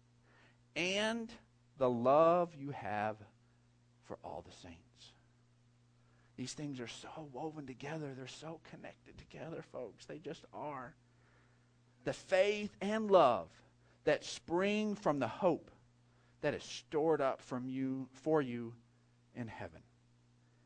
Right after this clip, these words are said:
and that you've already heard about in the word of truth, the gospel that has come to you."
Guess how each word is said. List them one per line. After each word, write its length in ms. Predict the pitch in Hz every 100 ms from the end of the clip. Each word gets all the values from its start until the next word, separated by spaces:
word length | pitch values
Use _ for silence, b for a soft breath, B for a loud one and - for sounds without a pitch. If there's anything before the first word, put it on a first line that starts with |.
| b
and 100 | -
that 60 | 120
you've 180 | 123 -
already 440 | 139 170 175 175
heard 240 | 147 180 160
about 280 | 123 110
in 120 | 120 117
the 60 |
word 200 | 110 120
of 80 | 113
truth, 300 | - 127 107
the 100 | 92 -
gospel 520 | 127 110 - - 95
that 140 | 92 -
has 140 | -
come 300 | - 180 180
to 120 | 170 127
you." 280 | 123 90